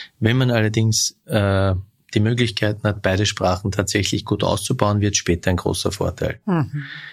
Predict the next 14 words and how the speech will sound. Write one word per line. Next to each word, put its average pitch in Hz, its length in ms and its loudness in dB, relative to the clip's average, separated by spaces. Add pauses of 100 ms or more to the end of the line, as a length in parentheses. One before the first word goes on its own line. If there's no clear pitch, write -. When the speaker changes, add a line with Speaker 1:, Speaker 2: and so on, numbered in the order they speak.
(180)
Speaker 1:
Äh, 90 420 2
und, 98 640 0
und, 107 480 -2
ähm, - 300 -8 (500)
das - 180 -2
Problem 120 380 2
ist, - 340 -2 (260)
dass 123 340 0
manche 117 440 0
Menschen 113 440 2
halt 113 340 0 (880)
dieses 110 340 2
Potenzial, 110 680 0
was, - 360 -2